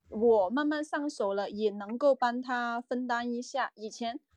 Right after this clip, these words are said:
从头到尾都是他自己在负责的嘛，现在我至少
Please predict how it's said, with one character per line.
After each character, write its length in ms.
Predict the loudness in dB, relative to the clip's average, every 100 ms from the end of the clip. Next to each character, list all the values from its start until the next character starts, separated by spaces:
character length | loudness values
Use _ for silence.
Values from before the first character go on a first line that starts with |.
| _
从 180 | -4 -4
头 220 | 0 0
到 180 | 4 4
尾 200 | 4 2
都 180 | 0 -2
是 160 | 0
他 200 | -4 -2
自 200 | -4 -6
己 200 | -6 -6
在 340 | -2 0 0 -2
负 220 | _ -6
责 180 | -4 -4
的 140 | -2
嘛， 160 | -4 -8
现 220 | -6 -2 0
在 120 | 2
我 120 | 0
至 200 | -2 -2
少 240 | 2 0